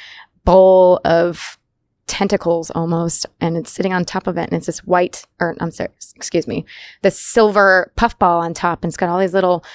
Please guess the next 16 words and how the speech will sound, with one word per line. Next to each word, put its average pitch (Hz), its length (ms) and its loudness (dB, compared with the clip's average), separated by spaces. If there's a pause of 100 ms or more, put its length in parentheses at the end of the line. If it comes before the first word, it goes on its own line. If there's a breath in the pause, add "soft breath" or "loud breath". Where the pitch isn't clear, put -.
(140)
mouths 185 460 0
on 175 180 -2
top 170 180 -6
of 170 120 -6
it. 175 140 -2
So 170 120 -6
when 170 100 -6
a 175 100 -6
drop 180 220 -4
of 160 100 -4
rain 180 260 -2
hits 190 240 -2
it, - 160 0 (420 loud breath)
um, 175 520 -4
and - 120 -4
it - 100 -10